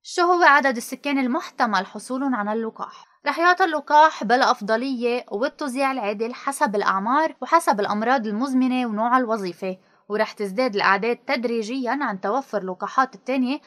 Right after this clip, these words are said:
لتوصل لثمانين بالمية من السكان سنة ألفين واثنين وعشرين بناء للخطة الوطنية. كيف ممكن الحصول على اللقاح؟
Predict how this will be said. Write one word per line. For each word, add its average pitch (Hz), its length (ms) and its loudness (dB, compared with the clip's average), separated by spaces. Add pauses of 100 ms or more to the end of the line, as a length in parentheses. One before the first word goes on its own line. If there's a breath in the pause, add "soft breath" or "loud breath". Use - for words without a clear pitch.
(100)
لتوصل 277 440 -2
لثمانين 240 560 -4
بالمية 220 500 -6
من 254 160 -4
السكان 254 640 -6 (160 soft breath)
سنة 226 260 -8
ألفين 226 380 -4
واثنين 240 320 -4
وعشرين 247 560 -2
بناء 208 340 -4
للخطة 180 460 -6
الوطنية. 233 680 -6 (520)
كيف 370 240 0
ممكن 339 420 -2
الحصول 294 560 -4
على 233 280 2
اللقاح؟ - 560 -6